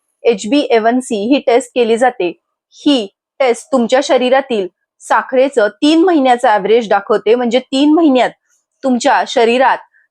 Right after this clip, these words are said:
किती प्रमाणात साखर होती याचा ॲव्हरेज या टेस्टमध्ये समजतं. तसंच तुम्ही pre diabetic स्टेजमध्ये असाल म्हणजे डायबिटीस होण्याच्या अगदी आधीच्या पायरीवर असाल तरी ते तुमच्या वेळेत लक्षात येतं आणि तुम्ही त्यावर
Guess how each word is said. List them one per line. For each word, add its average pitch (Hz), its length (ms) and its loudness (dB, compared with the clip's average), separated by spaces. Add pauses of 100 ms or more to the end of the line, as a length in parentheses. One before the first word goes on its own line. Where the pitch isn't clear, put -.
किती 269 220 -4
प्रमाणात 240 460 -2
साखर 262 380 -2
होती 220 320 -2
याचा 226 320 0
ॲव्हरेज 220 500 0
या 214 80 2
टेस्टमध्ये 240 640 0
समजतं. 208 580 -2 (460)
तसंच 277 360 0
तुम्ही 269 420 0 (280)
pre 285 180 0
diabetic 262 460 0
स्टेजमध्ये 226 540 0
असाल 208 320 0
म्हणजे 214 360 -2
डायबिटीस 202 600 -2
होण्याच्या 226 440 0 (300)
अगदी 233 260 -2
आधीच्या 262 440 0
पायरीवर 226 440 0
असाल 233 440 0
तरी 240 140 0
ते 247 140 0
तुमच्या 226 340 -2
वेळेत 202 360 2
लक्षात 240 400 -2
येतं 277 300 0 (340)
आणि 247 300 -4
तुम्ही 254 420 -2
त्यावर 214 360 0